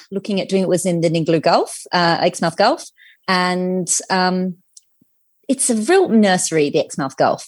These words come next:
Um, and there's a lot of research not done on it. You know, we're still finding out that there's actually some endangered species of sawfish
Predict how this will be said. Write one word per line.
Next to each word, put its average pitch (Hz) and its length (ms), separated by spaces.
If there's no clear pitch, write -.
Um, 165 540
and 190 80
there's 214 140
a 269 40
lot 277 360
of 185 120
research 180 440
not - 260
done 254 220
on 175 100
it. 151 180
You 175 80
know, 160 80
we're 165 40
still 233 220
finding 175 460
out 160 220
that 165 120
there's 170 160
actually - 360
some 160 220
endangered 165 500
species 151 380
of 180 80
sawfish - 720